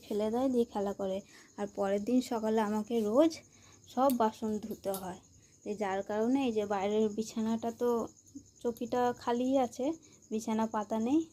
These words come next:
তো যার কারণে এই যে বিছানাটা এখন যাচ্ছেতাই অবস্থা হয়ে গেছে। এই বাসনের ঝাঁকাটা তুলেছি, তার উপর আবার এইগুলো এই মাত্র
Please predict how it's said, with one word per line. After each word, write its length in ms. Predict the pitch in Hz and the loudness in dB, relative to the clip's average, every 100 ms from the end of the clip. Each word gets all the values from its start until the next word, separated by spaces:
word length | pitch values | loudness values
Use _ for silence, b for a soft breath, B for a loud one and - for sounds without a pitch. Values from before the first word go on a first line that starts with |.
| _ | _
তো 80 | - 208 | -8 -2
যার 220 | 202 196 | 0 -2
কারণে 300 | 202 214 262 254 | -2 -2 0 0
এই 80 | |
যে 100 | 220 202 | 0 -2
বিছানাটা 520 | 208 - 214 214 214 208 | -4 -4 -6 -4 -4 -4
এখন 200 | 208 320 381 B B B B B B | 0 0 0 B B B B B B
যাচ্ছেতাই 640 | 214 208 202 - 208 226 220 | -4 -4 -4 -10 -2 0 2
অবস্থা 400 | 190 202 - 214 202 | 0 -4 -6 -10 -6
হয়ে 200 | 196 196 | -4 -2
গেছে। 300 | 190 196 214 202 B B - | -4 -8 -14 -18 B B -8
এই 120 | 214 | -6
বাসনের 480 | 202 185 - 214 208 | -4 -6 -6 -6 -6
ঝাঁকাটা 380 | 202 196 196 214 214 | -6 -8 -8 -8 -6
তুলেছি, 340 | 220 226 220 269 | -2 -2 -4 -8
তার 180 | 233 196 | -6 -6
উপর 180 | 190 202 | -6 -6
আবার 220 | 202 202 202 | -4 -4 -4
এইগুলো 360 | 190 208 214 302 330 b b b b - | -8 -6 -2 0 -2 b b b b -4
এই 120 | 220 | -4
মাত্র 320 | 214 202 - | -2 -6 -6